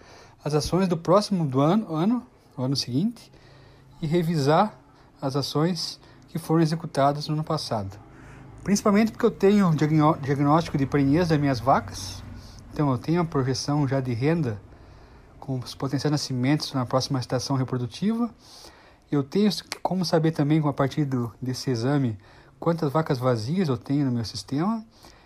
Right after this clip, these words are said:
e uma série de, de, de intervenções que eu vou tomar ao longo do, do ano a partir dessa essa resposta, né? Então, a gente observa ao longo desses últimos cinco anos uma evolução crescente da pecuária de corte,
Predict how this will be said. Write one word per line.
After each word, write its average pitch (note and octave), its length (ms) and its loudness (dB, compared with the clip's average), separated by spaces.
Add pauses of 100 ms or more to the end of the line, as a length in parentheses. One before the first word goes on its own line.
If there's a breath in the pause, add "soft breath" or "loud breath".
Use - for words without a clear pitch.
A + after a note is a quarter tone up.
(200 loud breath)
e E3+ 60 -2
uma G3+ 160 4
série G3+ 300 2
de, G#3+ 180 4
de, F3+ 240 0
de D#3+ 160 0
intervenções D#3+ 720 2
que - 100 -4
eu F3 60 6
vou F3 140 0
tomar E3+ 260 2
ao F3 80 6
longo E3+ 220 0
do, C#3+ 160 -4
do C3+ 180 0
ano D#3 200 2
a - 20 -6
partir E3 360 0
dessa E3 440 0 (600 loud breath)
essa C#3 160 -6
resposta, C#3 680 0
né? A2+ 160 -10 (720 loud breath)
Então, C#3+ 240 -2
a D3+ 40 4
gente D#3 200 0
observa D#3+ 540 2
ao D#3 40 6
longo E3 160 6
desses E3 160 0
últimos E3 280 -2
cinco D3+ 240 -2
anos E3 240 4
uma D3 200 2
evolução C#3 460 -2
crescente F3+ 640 0
da D#3 100 4
pecuária C3+ 320 0
de C3 80 -2
corte, D3+ 500 -4